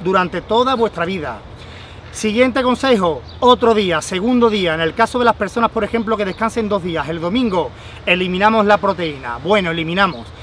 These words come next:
Eh, podéis añadir avena, quinoa, comer mayor cantidad de,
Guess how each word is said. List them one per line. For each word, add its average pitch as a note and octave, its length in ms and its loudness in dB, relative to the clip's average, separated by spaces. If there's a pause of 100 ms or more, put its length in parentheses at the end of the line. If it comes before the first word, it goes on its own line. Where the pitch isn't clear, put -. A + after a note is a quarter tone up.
(260)
Eh, F3 420 0
podéis F#3 260 0
añadir G#3+ 460 2
avena, B3 800 2
quinoa, A#3 600 4
comer E3+ 260 -2
mayor E3+ 300 -2
cantidad E3+ 360 -2
de, E3 360 -2